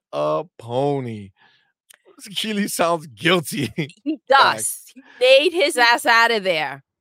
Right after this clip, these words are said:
Speaker 1: Yep. Eastside Vandal says, "So Jeff snubbed Gabe so he could draw clicks to his Twitter website. Homie is low down."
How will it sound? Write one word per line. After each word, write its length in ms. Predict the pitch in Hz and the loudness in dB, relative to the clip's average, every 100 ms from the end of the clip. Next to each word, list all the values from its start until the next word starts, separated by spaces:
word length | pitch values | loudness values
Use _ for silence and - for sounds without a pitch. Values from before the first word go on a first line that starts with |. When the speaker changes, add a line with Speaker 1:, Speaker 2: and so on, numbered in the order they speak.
| _ | _
Speaker 1:
Yep. 460 | - 131 139 160 196 _ _ _ _ | -20 -16 -8 -6 -6 _ _ _ _
Eastside 360 | 180 180 185 170 | -10 -4 -2 0
Vandal 260 | 170 165 | -2 -4
says, 260 | 151 165 147 | -6 -8 -6
"So 140 | 151 | -8
Jeff 400 | 139 117 156 175 | -8 -6 -6 -6
snubbed 580 | - - 135 143 156 147 | -10 -14 -4 -2 -2 -4
Gabe 380 | 131 135 123 117 | -4 -2 -2 -6
so 180 | 113 113 | -10 -16
he 240 | 107 131 | -14 -18
could 220 | 135 139 | -16 -16
draw 260 | 120 127 123 | -10 -8 -8
clicks 420 | 123 117 107 - - | -10 -14 -14 -14 -18
to 100 | 110 | -16
his 180 | 127 | -16
Twitter 380 | - - 117 117 | -16 -12 -8 -8
website. 540 | 104 104 92 - 92 85 _ | -10 -12 -14 -16 -18 -18 _
Homie 360 | 104 104 113 117 | -18 -16 -16 -16
is 240 | 110 95 92 | -16 -18 -18
low 340 | 90 90 95 | -18 -16 -16
down." 380 | 90 90 85 | -16 -20 -20